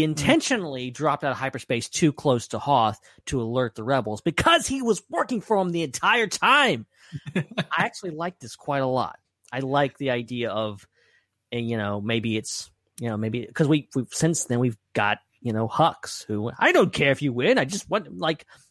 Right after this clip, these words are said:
Speaker 2: what is, what is his motivation? Like, who knows?" We know tons of Imperials throughout the ages, Kallus on down, even Han Solo, like, defected from the Empire. We,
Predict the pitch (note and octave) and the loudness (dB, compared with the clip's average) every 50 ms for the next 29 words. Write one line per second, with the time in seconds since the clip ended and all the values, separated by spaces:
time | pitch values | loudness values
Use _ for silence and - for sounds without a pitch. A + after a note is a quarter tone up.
0 | _ - - E3+ F#3 A3 G#3 G3+ G3 F#3 E3 C#3 D3 F3+ A3 A3 G3+ F3+ F3 D#3 | _ -12 -4 0 2 6 8 8 6 6 4 0 2 4 6 6 6 6 4 0
1 | D3+ D3 C#3 C3 A2 C3+ C#3+ D3 C3+ - D#3 C#3 B2+ A#2+ B2 - - E3 D3+ C#3 | 0 0 0 0 2 2 2 2 2 0 -4 -6 -4 -6 -6 -4 -4 -2 -2 0
2 | C#3 C3 A2+ F#2+ - - - - _ - - _ - - D#3+ D#3+ F3 A3 G#3+ - | 0 0 -2 -2 -6 -14 -20 -20 _ -20 -20 _ -6 -4 -2 2 4 4 4 4
3 | - - - - A#3+ C#4+ D4 C#4 B3 F#3+ D#3+ E3 C#3+ C3+ A#2+ - - D#3 D#3+ C#3+ | 0 -6 0 2 4 6 6 6 4 2 2 2 2 0 -2 0 0 2 2 2
4 | A#2 G2+ C2+ G#1+ - - - - _ _ _ _ _ _ - - C#3 C3 C3 C3+ | 2 0 -4 -8 -12 -18 -20 -20 _ _ _ _ _ _ -8 -6 -4 0 2 2
5 | C3 G2 _ - A#2 A2 C3+ D3+ C3+ A#2 A#2 G#2+ G2 - - _ _ _ _ _ | 0 0 _ -8 -6 -2 -2 -2 -2 -2 -4 -6 -6 -8 -14 _ _ _ _ _
6 | _ _ _ _ _ _ _ _ _ - - - - _ - - - C3+ C3+ C3+ | _ _ _ _ _ _ _ _ _ -20 -20 -20 -20 _ -12 -4 0 2 2 2
7 | B2+ B2 B2 A#2 - - - _ _ _ _ - - A#2 A#2+ B2+ A#2+ A#2 A2 B2 | 4 2 2 0 -2 -8 -12 _ _ _ _ -10 -2 2 4 4 4 2 0 0
8 | B2 C3 C3 B2 A#2+ A#2 A2+ A2 G#2+ G#2+ - - A2 B2+ B2 A#2 G#2+ C3+ B2 A#2+ | 2 2 4 2 2 2 0 -2 -4 -6 -8 -6 -4 -4 -4 -2 0 0 0 0
9 | A2+ - - D3+ C#3 B2 A#2+ A#2 A2 G2+ - _ _ - B2 A2+ - - C3 - | 0 0 2 4 4 4 4 4 2 0 -6 _ _ -4 -4 -4 -4 -6 -8 -6
10 | - - C3+ - - A#2 - - A2 A2 G2+ G#2 C3+ D#3 C3 - - - E2+ E2+ | -4 -4 -4 -4 -6 -12 -10 -8 -6 -4 -2 -2 -2 -2 -4 -6 -10 -12 -12 -14
11 | F2+ G#2 A#2+ F3+ | -16 -16 -20 -20